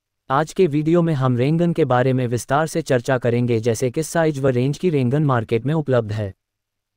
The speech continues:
कौन कौन से पंप पर कौन सी रेंगन अच्छा काम करती है,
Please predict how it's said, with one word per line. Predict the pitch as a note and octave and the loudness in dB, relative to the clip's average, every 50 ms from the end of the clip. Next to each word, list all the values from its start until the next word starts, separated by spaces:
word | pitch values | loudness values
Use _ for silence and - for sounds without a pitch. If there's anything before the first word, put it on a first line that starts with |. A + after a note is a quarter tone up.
| _ _ | _ _
कौन | - D3 E3 F#3 | 0 2 2 2
कौन | F#3 - F3 E3+ F3 | 2 2 2 0 0
से | E3 - D#3 | 0 -2 -2
पंप | C#3 - D3 D3+ D3+ | 0 2 0 0 0
पर | D3+ D3 C#3 B2+ | 2 0 0 0
कौन | - - C#3+ D3 D#3 | 0 0 0 0 -2
सी | - - D#3+ | -2 -2 -2
रेंगन | C#3 C3 C3+ D3 D3+ D#3+ D#3 | 0 0 0 0 0 0 0
अच्छा | C#3+ C3+ - C#3+ C3+ | -2 -4 -4 -4 -4
काम | A#2+ - B2+ B2+ C3 | -2 0 0 0 0
करती | B2 - A#2+ A2 - B2 A2+ | 0 0 -2 -2 -2 -2 -2
है, | A2 G#2+ G2+ | -2 -4 -6